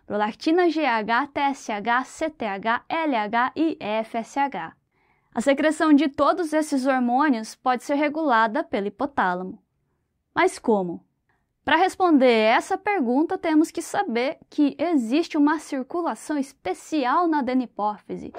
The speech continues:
o sistema porta hipotalâmico hipofisário. Para quem não se lembra, um sistema porta acontece quando uma artéria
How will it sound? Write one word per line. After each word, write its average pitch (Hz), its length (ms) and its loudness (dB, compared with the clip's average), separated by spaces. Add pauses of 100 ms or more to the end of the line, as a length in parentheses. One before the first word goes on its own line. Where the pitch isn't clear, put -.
(220)
o 240 80 -2
sistema 285 480 2
porta 247 420 0
hipotalâmico 285 800 -4
hipofisário. 233 800 -4 (640)
Para 311 180 2
quem 214 400 -4
não 269 380 0
se - 280 -8
lembra, 214 460 -6 (260)
um 330 140 2
sistema 262 540 -4
porta 220 420 -2
acontece 302 720 -4
quando 220 400 -6
uma 214 160 -4
artéria 233 580 -2